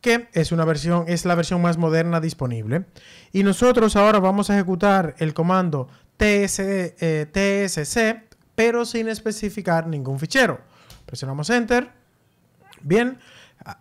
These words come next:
vemos que se ha vuelto a transpilar nuestro código, pero ahora fíjate la versión de nuestro código de JavaScript. No hay un for tradicional, sino que se transpiló o se compiló a la versión, ah, a la última versión disponible,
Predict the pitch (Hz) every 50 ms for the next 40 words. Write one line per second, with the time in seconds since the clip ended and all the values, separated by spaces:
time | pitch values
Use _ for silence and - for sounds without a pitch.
0 | - 156 147 175 202 196 180 170 - - - 156 147 - 180 175 175 185 180 175
1 | 170 175 165 156 143 - 151 151 151 147 143 139 139 - - 170 170 165 165 -
2 | - 175 175 185 196 190 175 156 127 - - - _ _ _ - 151 156 160 147
3 | - 160 160 - 247 240 233 226 214 233 233 233 - - - _ _ _ - 240
4 | 277 294 294 277 269 277 294 302 220 190 202 240 - - _ _ _ _ - -
5 | 254 247 254 226 202 - 214 214 202 196 180 185 170 - 196 190 190 185 185 175
6 | 180 170 170 185 180 180 175 170 165 160 156 151 143 139 139 131 - 135 131 -
7 | _ _ _ _ - 170 175 185 202 226 240 233 233 233 226 220 214 208 214 -
8 | 208 208 180 190 190 180 175 190 170 - 202 202 202 202 208 202 - 202 190 185
9 | 202 202 202 - 196 202 220 214 - - _ _ _ - - 170 151 156 147 151
10 | 143 - - 139 156 196 233 226 214 214 208 165 156 143 127 143 135 - 135 131
11 | - 120 131 170 214 220 220 220 233 226 - - - - - - 165 180 190 190
12 | 196 196 180 - 180 175 180 180 180 185 190 180 - - _ _ _ _ - 160
13 | 151 143 139 139 139 135 135 - 160 147 147 160 170 175 185 190 185 190 175 -
14 | 196 196 196 - 226 220 208 190 180 190 208 214